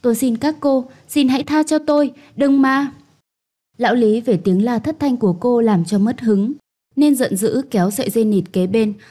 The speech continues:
rồi quất chăn chát vào người cả ba cô gái. "Dám làm tao mất hứng sao? Dám cãi lệnh tao sao? Tụi bay chán sống hết rồi à? Để tao coi, tụi bay có chịu ngoan ngoãn phục vụ tao không?"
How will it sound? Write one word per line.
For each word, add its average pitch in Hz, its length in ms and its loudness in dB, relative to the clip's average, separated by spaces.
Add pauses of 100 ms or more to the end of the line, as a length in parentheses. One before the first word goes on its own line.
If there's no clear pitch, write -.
rồi 214 260 2
quất 294 220 -2
chăn 285 180 -2
chát 349 260 -4
vào 226 140 0
người 190 240 0
cả 170 180 -4
ba 185 240 0
cô 190 140 0
gái. 185 320 -2 (1000)
"Dám 196 280 -2
làm 247 260 -2
tao 226 120 0
mất 277 200 -2
hứng 233 220 -2
sao? 269 220 -4 (380)
Dám 208 200 -2
cãi 285 200 -6
lệnh 359 180 -4
tao 302 160 0
sao? 302 260 -2 (460)
Tụi 202 120 -2
bay 208 240 0
chán 202 240 0
sống 220 200 -2
hết 311 180 -4
rồi 269 120 0
à? 185 260 -4 (440)
Để 180 200 0
tao 214 160 -2
coi, 233 360 -2 (280)
tụi 220 140 0
bay 208 180 0
có 220 100 -2
chịu - 200 -4
ngoan 262 300 0
ngoãn 262 220 -2
phục 285 220 -4
vụ 233 140 -2
tao 254 180 -2
không?" 311 280 0